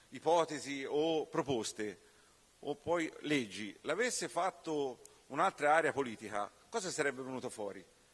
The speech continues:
Invece mi sembra che ci sia un certo immobilismo su queste cose qui,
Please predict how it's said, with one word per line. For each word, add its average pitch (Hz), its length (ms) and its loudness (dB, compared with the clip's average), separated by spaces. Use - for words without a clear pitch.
Invece 226 460 -4
mi 175 120 -8
sembra 190 360 0
che 135 80 0
ci 131 100 -6
sia 160 160 -4
un 175 80 -4
certo 143 240 -4
immobilismo 131 500 -8
su 104 140 -12
queste 101 240 -12
cose 98 180 -8
qui, 92 180 -16